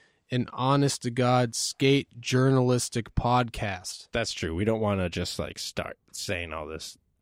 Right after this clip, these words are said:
Speaker 2: smut that may or may not have happened.
Speaker 1: Without, especially without Guy present.
Speaker 2: Right. Maybe we can get him on. Talk about this.
Speaker 1: Yeah, and we should get him a present.
Speaker 2: Oh, what do you wanna get him?
Speaker 1: It's good thinking.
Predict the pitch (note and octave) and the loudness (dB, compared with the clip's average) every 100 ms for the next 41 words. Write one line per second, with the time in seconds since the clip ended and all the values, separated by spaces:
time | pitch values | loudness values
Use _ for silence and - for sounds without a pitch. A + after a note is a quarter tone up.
0 | - - - G2 - F#2 F2+ G#2 F#2+ F2+ | -12 -10 -4 -4 -4 -6 -4 -4 -4 -4
1 | F2+ F2 E2+ E2 D#2+ F#2 E2 - D#2+ - | -6 -4 -6 -6 -6 -6 -8 -10 -14 -18
2 | _ - C#3 D3+ D#3+ D3 C#3+ - G3+ E3+ | _ 0 0 6 6 6 2 0 2 4
3 | D3+ C3+ G#2+ A#2+ A#2+ A#2 - - - D3+ | 4 4 2 2 4 2 -2 -4 4 6
4 | E3+ F2+ - - _ _ - - _ _ | 6 4 -8 -18 _ _ -12 -12 _ _
5 | _ A2 G2 - - A#2 C3+ A#2+ A2+ G2+ | _ -2 -2 -4 -2 0 2 0 0 0
6 | F#2+ E2 D#2 - _ _ _ _ - - | 0 -2 -4 -14 _ _ _ _ -8 -4
7 | F#2 - C#2+ D2 D2 C2 - - F3 A2 | -4 -4 -10 -8 -12 -12 -14 -2 0 2
8 | A2+ D3 C3 B2 D3 B2+ G2+ - F#2 - | 0 0 0 2 2 2 0 -4 -4 -10
9 | - _ _ _ _ _ _ - F#3 - | -18 _ _ _ _ _ _ -6 -6 -4
10 | F2 G2+ G2+ E2 B2+ G#2+ - _ _ _ | -4 -2 -4 -4 -6 -6 -14 _ _ _
11 | _ - - _ _ _ - C3 A#2+ A2+ | _ -10 -10 _ _ _ -4 -2 0 -2
12 | G2+ | -4